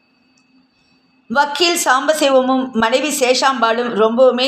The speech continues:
நல்ல மனிதர்களாய் இருந்தார்கள். ஊரில் இருந்து வந்த களைப்பு தீர குளித்து காபி சாப்பிட்டார்கள். "மாமி, இதுதான் உங்க ரூம்.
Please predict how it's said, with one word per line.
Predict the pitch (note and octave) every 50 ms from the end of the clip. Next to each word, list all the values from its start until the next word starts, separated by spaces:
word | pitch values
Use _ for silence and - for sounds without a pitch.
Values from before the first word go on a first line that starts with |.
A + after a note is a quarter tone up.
| C4 C4
நல்ல | A3+ A3 A3 A#3 C#4 D4+
மனிதர்களாய் | C4+ A#3 A3 A3+ A#3 A#3 G#3+ A3+ G#3+ G#3+ A3+ C4
இருந்தார்கள். | B3 G3 F#3+ F#3 G3 F#3 F3+ F#3 G3 F#3 - - - _ _ _ _ _ _ _ _ _ _ _
ஊரில் | - B3 C#4+ D4+ D#4 D4+ C#4+ C4
இருந்து | C4 C4 C4 C4+ D#4 C4+
வந்த | B3+ A#3 A#3+ B3 C#4+ C#4+
களைப்பு | C#4+ B3+ A3+ B3 B3 A#3+ C4+ C4
தீர | - B3+ A#3 A3+ C4+
குளித்து | C4+ C4+ - B3 A#3+ B3 A#3+ A#3+ D4+
காபி | D#4 - C4+ A#3 A#3+ A#3+ C4
சாப்பிட்டார்கள். | C4 C#4 A#3 F#3+ - G3+ F#3+ - F#3+ G3 G3 G#3+ G3 F#3+ G3 - - _ _ _ _ _ _ _ _ _ _ _ _ _ _ _ _ _ _ _ _ _ _ _ _ _ -
"மாமி, | A3+ A3+ B3+ D4 D4+ B3+ G3 - - - _ _ _ _
இதுதான் | - B3 C4 D#4 D#4 - C4 D4+ D#4
உங்க | C4+ A3+ A3 G#3+ G#3+
ரூம். | G#3 G#3+ A3+ A3